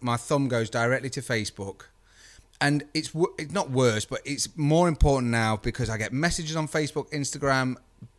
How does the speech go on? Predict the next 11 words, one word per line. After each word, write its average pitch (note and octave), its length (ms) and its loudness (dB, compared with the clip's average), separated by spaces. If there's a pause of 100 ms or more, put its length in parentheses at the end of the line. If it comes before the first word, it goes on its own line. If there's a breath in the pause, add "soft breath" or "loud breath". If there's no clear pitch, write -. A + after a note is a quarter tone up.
(160)
and A#2 260 2
the A2 60 0
shop. - 460 2 (500 loud breath)
I A2+ 80 -4
get A#2+ 200 -4
emails D3 500 2
for B2+ 120 -6
Full - 360 -4
Reptile B2 380 0
and G#2+ 120 0
myself. C#3 560 0